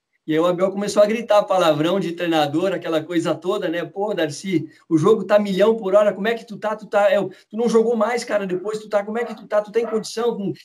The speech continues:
Fez aquele griteiro, eu falei, "Abel, me coloca que nós ganhamos o título. Então entra, porra!" <laughs> Ele gritou. <clears throat> Aí o Robert foi pra, <clears throat> voltou pra trás do gol,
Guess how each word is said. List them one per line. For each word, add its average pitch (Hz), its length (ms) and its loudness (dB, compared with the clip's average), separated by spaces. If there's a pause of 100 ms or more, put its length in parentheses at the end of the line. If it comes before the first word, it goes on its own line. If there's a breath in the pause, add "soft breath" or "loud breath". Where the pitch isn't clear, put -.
(140)
Fez 226 220 0
aquele 214 280 2
griteiro, 202 400 0
eu 196 80 2
falei, 175 220 -2
"Abel, 151 380 2
me 135 160 -4
coloca 147 440 0
que 151 120 -6
nós 151 160 -2
ganhamos 143 340 0
o 127 80 -6
título. 139 480 -4 (220 soft breath)
Então 202 340 4
entra, 233 380 4
porra!" 151 420 -4
<laughs> - 0 -
Ele - 200 -2
gritou. 196 600 -6 (920 soft breath)
<clears throat> 262 400 6
Aí 165 120 2
o - 80 0
Robert 185 300 2 (100)
foi 202 180 -2
pra, 185 340 4 (320 soft breath)
<clears throat> 269 540 4
voltou 165 340 -2
pra 196 120 -2
trás 170 280 -2
do 151 120 -2
gol, 180 360 -4